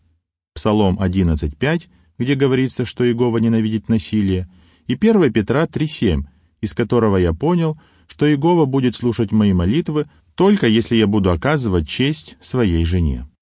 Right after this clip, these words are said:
Размышляя над этими стихами и молясь Иегове о помощи, я постепенно научился держать себя в руках.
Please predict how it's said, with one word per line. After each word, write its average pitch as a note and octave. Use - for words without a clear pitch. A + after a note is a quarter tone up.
Размышляя A2
над G2+
этими F2
стихами C3+
и A2+
молясь G#2+
Иегове F2
о D2+
помощи, D3
я F#3
постепенно B2+
научился B2
держать G2+
себя D#2+
в D2
руках. C#2